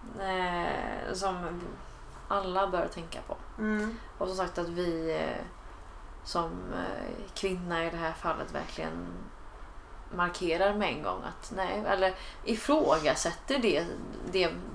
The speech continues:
Speaker 1: saken som sägs, liksom.
Speaker 2: Ja.
Speaker 1: Att protokoll, vad är det som säger att just jag ska skriva protokoll?
Speaker 2: Mm. Nej, men absolut. Och, och, och samma sak som det här som, för jag tror att mycket som sägs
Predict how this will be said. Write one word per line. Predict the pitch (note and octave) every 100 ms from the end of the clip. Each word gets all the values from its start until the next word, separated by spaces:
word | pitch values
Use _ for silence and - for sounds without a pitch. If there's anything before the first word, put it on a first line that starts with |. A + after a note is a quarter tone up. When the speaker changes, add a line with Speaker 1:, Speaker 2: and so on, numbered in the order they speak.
| - - -
Speaker 1:
saken | - F#3 E3 - F3+ F3+
som | F3+
sägs, | F3+ C4+ A3 -
liksom. | - B3
Speaker 2:
Ja. | B3+ C#4 G3 F#3 -
Speaker 1:
Att | -
protokoll, | C4 B3+ B3+ G#3+ - F3
vad | F3+ G#3+ G3
är |
det | F#3
som | F#3+
säger | F#3 F3+
att | E3+
just | E3+ F3 E3+
jag | E3+ D#3 D#3
ska | -
skriva | F#3+ F#3
protokoll? | F3 E3+ A3 D#4 A3+ -
Speaker 2:
Mm. | G3 F#3 F#3 - - - - - -
Nej, | A#3
men | A#3+ C4
absolut. | B3+ B3 C4 A3+
Och, | G3+ G3 A3+
och, | - A3
och | G3+
samma | A#3 B3+ A3
sak | A3
som | G#3+
det | G#3
här | F#3+
som, | F#3 F3+ F#3 - - - - - - - -
för | -
jag | C4 C4
tror | C#4+
att | B3+ - - A3 - - - - - - - - - -
mycket | - D4 D4+ - - G3+
som | B3+ C4+
sägs | - D4 C#4+ C#4 B3+ - -